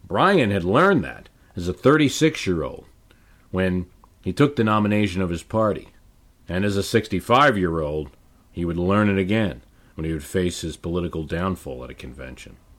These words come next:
After a first, uh, close ballot, there was talk of a compromise. Dark horses, Charles Evans Hughes, or even Herbert Hadley,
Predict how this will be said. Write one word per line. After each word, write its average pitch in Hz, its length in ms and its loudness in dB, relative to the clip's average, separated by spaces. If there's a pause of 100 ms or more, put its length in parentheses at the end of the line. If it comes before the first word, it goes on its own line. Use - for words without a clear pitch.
(1120)
After 185 360 6
a 180 80 6
first, 180 400 2 (240)
uh, 98 160 -12
close 190 500 2
ballot, 78 460 -4 (720)
there 110 100 0
was 110 140 0
talk 135 340 0
of 127 80 -2
a 127 60 2
compromise. 127 920 -4 (840)
Dark 127 320 2
horses, 82 440 -8
Charles 117 520 2
Evans 110 280 0
Hughes, 113 540 -2 (420)
or 87 140 -6
even 104 220 -2
Herbert 107 340 -4
Hadley, 120 540 -4